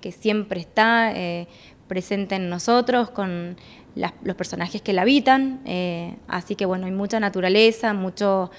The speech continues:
mucho color, que es lo que nos caracteriza la, a las dos, tanto a mí como a Mons, así que una, una muestra con mucho color.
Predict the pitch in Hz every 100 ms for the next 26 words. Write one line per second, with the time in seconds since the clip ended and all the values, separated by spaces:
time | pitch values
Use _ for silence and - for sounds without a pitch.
0 | - - 208 208 202 202 240 226 - 190
1 | 185 196 190 180 180 175 175 175 175 196
2 | 190 170 - 175 175 170 214 170 - 180
3 | 180 180 185 196 202 190 175 175 - -
4 | - - - 185 196 208 214 196 190 196
5 | 180 180 - - - - 202 190 - 190
6 | 185 190 196 214 208 185 180 185 214 214
7 | 214 180 170